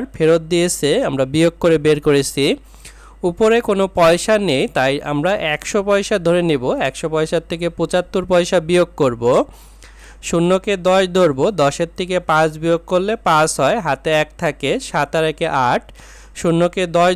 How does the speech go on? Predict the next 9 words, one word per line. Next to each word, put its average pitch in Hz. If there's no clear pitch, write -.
ধরব, 156
দশের 139
থেকে 175
আট 156
বিয়োগ 170
করলে 202
দুই 160
হয়, 117
তাহলে 170